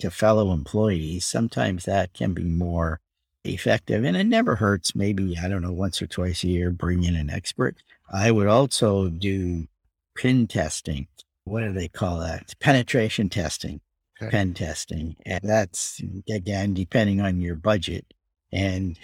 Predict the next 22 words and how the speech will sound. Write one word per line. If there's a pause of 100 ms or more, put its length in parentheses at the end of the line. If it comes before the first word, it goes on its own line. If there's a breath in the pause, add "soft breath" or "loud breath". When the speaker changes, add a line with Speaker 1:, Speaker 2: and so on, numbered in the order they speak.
Speaker 1:
how (160)
much
you
would
lose
if
you
were (120)
attacked.
And
of
course,
there's
always (120)
the (160)
encryption,
encrypting
your
system,
that
can,
ransomware,